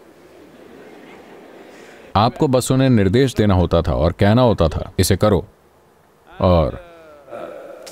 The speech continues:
वो समय गुरुओं के लिए अच्छा समय था, क्योंकि अगर आपको निर्देश दिए गए हैं और बोला गया है, "इसे ज़रूर से ज़रूर करना है,"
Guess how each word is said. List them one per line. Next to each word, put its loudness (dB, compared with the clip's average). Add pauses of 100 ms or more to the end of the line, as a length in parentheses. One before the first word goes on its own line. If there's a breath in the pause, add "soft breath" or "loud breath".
(260)
वो 2
समय 2
गुरुओं 4
के -2
लिए 4
अच्छा -2
समय -2
था, -6 (1300)
क्योंकि 2
अगर 4
आपको 0
निर्देश 2
दिए 4
गए 2
हैं 2
और 2
बोला 4
गया 4
है, -4
"इसे 2
ज़रूर 2
से -2
ज़रूर 2
करना 0
है," -4